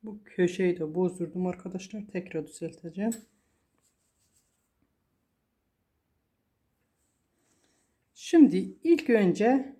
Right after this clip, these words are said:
havuçla başlayacağım arkadaşlar. Havucumu bu şekilde ince uzun doğradım. Sonra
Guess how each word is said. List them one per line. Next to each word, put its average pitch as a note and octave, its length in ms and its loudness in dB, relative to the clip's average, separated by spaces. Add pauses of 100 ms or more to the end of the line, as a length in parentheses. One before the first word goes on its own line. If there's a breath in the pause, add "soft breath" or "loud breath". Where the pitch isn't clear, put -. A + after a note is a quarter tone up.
(720 soft breath)
havuçla F#3 640 -2
başlayacağım E3 560 -2
arkadaşlar. E3+ 800 -4 (180)
Havucumu F3 560 -4 (100)
bu A3 80 -10
şekilde - 640 -8
ince F3 560 -2 (760)
uzun E3+ 420 -2
doğradım. A3 720 -4 (3500)
Sonra G#3 680 0